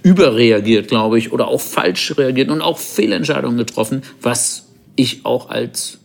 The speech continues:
ähm, als normal ansehe. Und ich glaube, also ich bin nicht derjenige, der sagt, so das, was ich gemacht hab, ist immer richtig gewesen, weiß Gott nicht, sondern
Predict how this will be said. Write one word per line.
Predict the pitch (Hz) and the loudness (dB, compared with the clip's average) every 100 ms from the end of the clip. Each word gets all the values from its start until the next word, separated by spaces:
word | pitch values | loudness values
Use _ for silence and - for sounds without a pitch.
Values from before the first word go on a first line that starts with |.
| - | -6
ähm, | 123 110 107 120 - | -2 -2 -2 -6 -4
als | 117 123 | -4 0
normal | 113 113 127 180 | 2 2 2 0
ansehe. | 120 117 117 | -2 0 0
Und | 107 | 0
ich | 110 - | -4 -2
glaube, | 120 135 135 131 - - _ - | 0 2 0 -2 -10 -20 _ -2
also | 113 | 0
ich | 123 117 | 0 0
bin | - 123 120 - - | 0 0 0 -6 -6
nicht | 131 156 175 | 0 0 2
derjenige, | 160 143 135 139 135 127 127 | 2 2 0 -2 -2 -2 0
der | 127 123 | 0 0
sagt, | 123 120 117 | 0 -2 -2
so | 120 | 0
das, | 113 120 | 2 2
was | 117 - | 0 -4
ich | |
gemacht | 110 113 127 131 | -4 -4 -4 -8
hab, | 120 | -10
ist | - - | -10 -10
immer | 107 87 | -8 -4
richtig | 87 - - | -4 -4 -8
gewesen, | 92 90 92 82 | -8 -8 -8 -8
weiß | - 85 | -6 -4
Gott | - 156 110 | -2 -2 -4
nicht, | 80 | -10
sondern | - 95 95 | -6 -4 -4